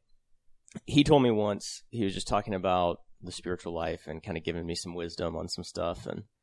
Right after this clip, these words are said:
he just talked about how he imagined his life, like, pretty much if you ever feel like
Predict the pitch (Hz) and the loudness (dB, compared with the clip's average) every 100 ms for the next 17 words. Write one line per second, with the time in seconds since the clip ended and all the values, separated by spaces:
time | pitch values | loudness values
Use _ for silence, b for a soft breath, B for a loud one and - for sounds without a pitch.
0 | _ _ _ _ _ _ - 120 110 135 | _ _ _ _ _ _ -4 -2 4 4
1 | 123 117 107 101 110 98 92 90 - _ | 4 4 4 2 0 0 2 2 0 _
2 | - - - - - _ _ _ _ - | -20 -20 -20 -20 -20 _ _ _ _ -18
3 | - _ 113 120 110 110 117 117 107 101 | -18 _ -4 0 2 2 2 0 0 -2
4 | 95 98 98 - - - 87 - _ _ | 0 0 0 -4 -10 -10 -8 -10 _ _
5 | _ - 156 156 135 113 110 110 104 117 | _ 2 4 6 6 4 -2 0 2 2
6 | 135 131 - 117 107 98 92 85 87 | 2 0 -2 2 2 2 2 2 -2